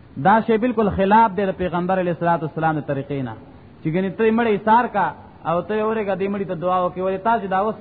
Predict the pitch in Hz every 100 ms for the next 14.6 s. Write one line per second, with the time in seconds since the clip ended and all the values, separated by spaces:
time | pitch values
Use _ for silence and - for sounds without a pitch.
0 | 208 214 190 175 190 208 202 175 143 127
1 | - - - - - 175 190 202 226 240
2 | 233 220 202 185 180 214 214 196 220 196
3 | 185 180 165 185 247 202 170 175 247 208
4 | 170 156 156 139 135 131 131 120 113 107
5 | 101 - - - - - - 160 247 240
6 | 240 233 214 220 220 196 185 180 226 220
7 | 214 214 175 143 127 - - - 147 147
8 | 175 233 220 196 190 190 233 202 208 220
9 | 226 233 208 190 208 175 170 175 175 165
10 | 147 151 139 139 131 139 135 170 220 240
11 | 226 190 185 220 214 165 180 196 175 165
12 | 180 180 175 147 117 110 - - - -
13 | - - - - - - 160 226 262 254
14 | - 190 214 240 220 220